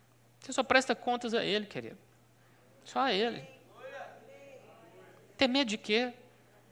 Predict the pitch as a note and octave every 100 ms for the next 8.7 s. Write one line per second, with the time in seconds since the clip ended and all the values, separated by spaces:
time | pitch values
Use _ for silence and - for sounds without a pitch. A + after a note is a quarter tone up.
0 | - - - B3 A#3+ C4+ A#3 A#3+ G#3 B3
1 | - - C4 B3+ B3+ A#3 A3+ A3+ G3+ G#3+
2 | F#3 G3 A3+ E3 - - - - - -
3 | - - - - _ _ _ _ _ _
4 | _ _ _ _ _ _ _ _ _ _
5 | _ _ _ _ _ - - A#3+ C4 B3+
6 | A#3 F#3 E3+ D3+ D#3 C#3+ C#3+ C#3 C3+ E3
7 | F#3+ E3 - - - - - - - -
8 | D#3+ E3+ F#3 G3 - -